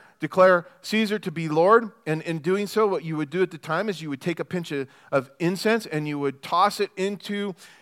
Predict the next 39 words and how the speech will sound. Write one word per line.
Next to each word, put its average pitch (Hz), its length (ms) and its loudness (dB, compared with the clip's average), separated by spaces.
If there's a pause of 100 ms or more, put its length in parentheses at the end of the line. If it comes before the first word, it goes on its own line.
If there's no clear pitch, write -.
(140)
a, 139 280 2
a 135 140 2
red-hot 165 1040 2
copper 170 460 4
altar 175 420 2
of 131 180 -4
Caesar, 190 440 -6 (180)
and 147 120 0
it 139 120 -2
was 131 160 -6
shaped 160 400 -4 (100)
like 147 480 -2
a, 120 320 -2
a, 131 240 -6
a 113 60 -4
steer. 151 420 -6
It - 80 -10
was 110 160 -10
a 110 60 -12
full-size 147 580 -4
steer 160 240 -8
with 143 160 -8
an 113 100 -12
open 135 300 -6
belly, 135 280 -2
and 143 60 -10
there 113 120 -8
would 117 80 -8
be 127 80 -6
a 117 60 -4
fire 143 340 0
burning 147 340 -6
in 131 80 -8
this 123 160 -12
belly. 147 380 0 (1200)
And 139 120 0
you 143 80 -2
would 147 120 0
throw 170 380 6